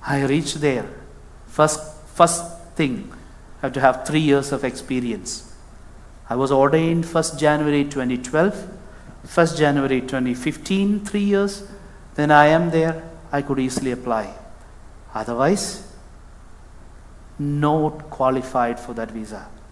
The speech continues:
Praise the Lord. So when I read that, I looked at that,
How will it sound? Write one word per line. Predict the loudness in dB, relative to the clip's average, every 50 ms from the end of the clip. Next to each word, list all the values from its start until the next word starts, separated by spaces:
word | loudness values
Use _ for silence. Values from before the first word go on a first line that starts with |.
| -20 -20 -20 -20 -20 -20 -20 -20 -12 -6
Praise | -4 -4 -2 0
the | 0 0
Lord. | 0 0 0 0 -4 -8 -14 -16 -18 -18 -20 -20 -20 -20 -20 -18 -18 -18 -18 -16 -14
So | -6 -2 0 4
when | 4 4 4
I | 4 4 4 2 2
read | 2 2 2 2 2 0 2
that, | 2 2 2 0 -4 -10 -14 -16 -18 -20 -20 -20 -20 -20 -20 -20 -10 -2 2
I | 4 4 6
looked | 4 4 0 0 0 0
at | 0 0 0 -2
that, | -4 -4 -4 -4 -10 -14